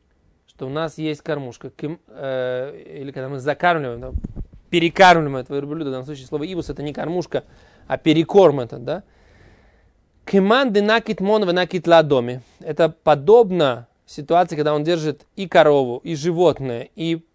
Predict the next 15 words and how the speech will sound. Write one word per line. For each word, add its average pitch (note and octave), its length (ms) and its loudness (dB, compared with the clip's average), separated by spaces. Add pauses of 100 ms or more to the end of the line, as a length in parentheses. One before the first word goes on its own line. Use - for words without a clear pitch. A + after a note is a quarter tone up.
(380)
еду, D3+ 340 0
потому F#3+ 240 -10
что C#3+ 140 -6
он C3+ 80 -4
должен C3+ 420 0
держать D3 360 4
животное, C3 340 -2
чтобы B2+ 180 -8
оно B2+ 100 -6
не C3 120 -6
убежало, B2+ 640 -6
поскольку C3 360 -14
он A#2 140 -12
пропихивает C3 560 -4
ему. B2 240 -12